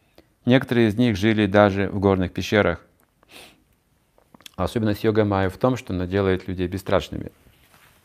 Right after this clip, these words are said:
Это такой как бы духовный наркотик, мощный, просветляющая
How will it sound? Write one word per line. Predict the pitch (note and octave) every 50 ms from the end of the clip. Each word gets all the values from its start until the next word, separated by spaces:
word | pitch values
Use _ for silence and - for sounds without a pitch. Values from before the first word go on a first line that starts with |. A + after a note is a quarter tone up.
| _ _ _ _ _ -
Это | G#2 G2 G2+ G2
такой | - G2 - - G#2+ G2+
как | - - F2+ E2 -
бы | F#2 F#2
духовный | F2+ F2+ E2+ - A2+ G#2 G#2 G2
наркотик, | F#2 F#2+ G2 G#2+ - G2 E2 - D2 - - _ _ _ _ _ _ _ _ _ _ _ _ - -
мощный, | - F2+ F2 G2 A2 G#2+ - - - D#2+ D#2 C#2 - - - _ _ _ _ _ - - - - _ _
просветляющая | - F#2+ F#2 - A2 G#2 - A#2+ A#2 G#2 F#2+ F2+ - - - - -